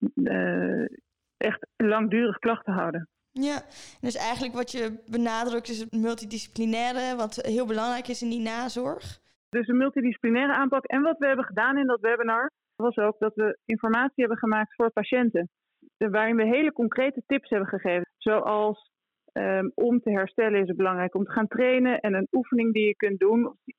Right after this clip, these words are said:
Speaker 1: is als je met iemand aan de telefoon st-, zit, dat je gaat staan.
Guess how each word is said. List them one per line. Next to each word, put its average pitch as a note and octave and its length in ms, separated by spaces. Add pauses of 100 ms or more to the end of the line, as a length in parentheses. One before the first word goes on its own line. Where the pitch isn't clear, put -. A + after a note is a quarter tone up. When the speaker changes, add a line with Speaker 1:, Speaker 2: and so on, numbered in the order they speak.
Speaker 1:
is G#3 280
als G#3 220
je G#3 80
met G3 140
iemand G3 240
aan G3 120
de F#3+ 100
telefoon G#3+ 480
st-, - 220
zit, G#3+ 340 (380)
dat G3 160
je G3 80
gaat G3 180
staan. F3 380